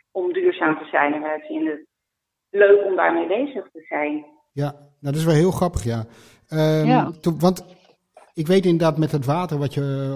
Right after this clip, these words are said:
Speaker 2: eh, zei van, eh, dat opgevangen werd. Ik weet dat, ehm, de naam van de locatie ben ik eerst maar even ontschoten, maar de locatie in, eh,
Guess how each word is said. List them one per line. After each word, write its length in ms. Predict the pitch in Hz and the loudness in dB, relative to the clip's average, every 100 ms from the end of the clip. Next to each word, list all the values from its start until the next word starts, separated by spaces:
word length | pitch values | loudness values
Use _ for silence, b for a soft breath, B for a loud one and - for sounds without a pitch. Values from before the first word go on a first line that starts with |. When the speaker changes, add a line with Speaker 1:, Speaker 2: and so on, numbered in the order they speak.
| 135 | -6
Speaker 2:
eh, 60 | 139 | -8
zei 220 | 135 139 | -6 -6
van, 220 | 139 143 | -6 -6
eh, 80 | 139 131 | -6 -8
dat 180 | 131 | -10
opgevangen 420 | 147 - - 135 131 | -12 -16 -10 -8 -6
werd. 200 | 143 156 | -8 -8
Ik 100 | 139 | -4
weet 160 | 165 | -2
dat, 240 | 160 143 147 | -2 -6 -4
ehm, 480 | 147 143 139 139 135 b b b b b b b b b | -2 -2 0 0 -2 b b b b b b b b b
de 160 | 131 123 | -16 -8
naam 240 | 127 165 185 | -4 -4 -2
van 120 | 175 | -2
de 60 | |
locatie 300 | 165 165 156 | -2 -2 -4
ben 80 | 160 | -4
ik 80 | 143 | -4
eerst 200 | 156 135 | -4 -6
maar 100 | 143 | -2
even 120 | 147 | 0
ontschoten, 520 | 135 135 131 139 175 | 0 -2 -2 -2 -2
maar 100 | 170 | -2
de 60 | 151 | 0
locatie 460 | 147 151 147 - 139 | 0 0 -2 0 0
in, 160 | 135 | 2
eh, 160 | 131 | 0